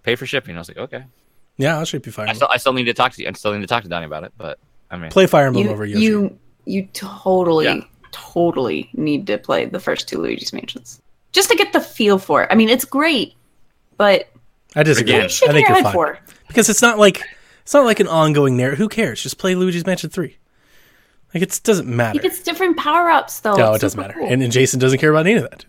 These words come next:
Speaker 2: Those are all details. Those are all
Speaker 3: Okay.
Speaker 2: just
Speaker 1: That's right.
Speaker 2: details. Games. Like, there's no,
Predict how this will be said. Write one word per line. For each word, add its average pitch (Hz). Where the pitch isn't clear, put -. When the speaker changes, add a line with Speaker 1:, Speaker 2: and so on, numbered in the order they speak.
Speaker 2:
Those 160
are 196
all 180
details. -
Those 170
are 180
all 175
Speaker 3:
Okay. 165
Speaker 2:
just 139
Speaker 1:
That's 127
right. 92
Speaker 2:
details. 87
Games. 117
Like, 123
there's 165
no, 185